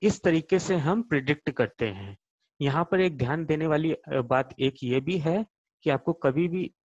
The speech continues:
आंसर पूरा कंप्लीट नहीं मिलेगा, मतलब सिक्स से थोड़ा बहुत आगे पीछे मिलेगा। उसका रीजन हम बाद में जब और थोड़ा टिपिकल प्रॉब्लम में जाएंगे तो उसको समझेंगे।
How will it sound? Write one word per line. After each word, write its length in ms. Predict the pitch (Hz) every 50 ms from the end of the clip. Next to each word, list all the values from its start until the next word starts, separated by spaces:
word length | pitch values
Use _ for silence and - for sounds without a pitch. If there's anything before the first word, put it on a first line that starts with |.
| _ -
आंसर 420 | 135 131 127 131 - - 156 160
पूरा 420 | 165 - _ - 143 143 143 156 156 - _ -
कंप्लीट 500 | - 131 123 - 131 127 127 127 - -
नहीं 240 | 113 104 101 104 110
मिलेगा, 600 | 107 98 92 90 92 90 87 95 95 - - _ - 127
मतलब 180 | 123 131 143
सिक्स 340 | - - - - 165 - -
से 160 | - - 185
थोड़ा 320 | 175 - - 143 139 139 139
बहुत 220 | 139 156 165 -
आगे 240 | - 120 113 120 123
पीछे 320 | - - 110 - - 120
मिलेगा। 460 | 110 107 101 101 101 101 110 143 208 - _ _ - - - - _ -
उसका 260 | - 143 - - 185
रीजन 360 | 170 160 165 156 151 180 170 156
हम 300 | 160 165 165 156 135 117
बाद 220 | 131 123 131 143
में 140 | 160 156 151
जब 180 | 143 160 151 - _ _ _ _ _ _ _ _ _ -
और 300 | 131 127 143 143 - - -
थोड़ा 160 | 147 139 147
टिपिकल 400 | 139 - 135 - 135 123 - 147
प्रॉब्लम 460 | 139 - 143 127 123 117 127 127 127
में 140 | 131 131 135
जाएंगे 220 | 123 127 131 143 160
तो 100 | - 151
उसको 200 | - - - 139
समझेंगे। 680 | - - 110 107 101 87 107 107 98 90 95 92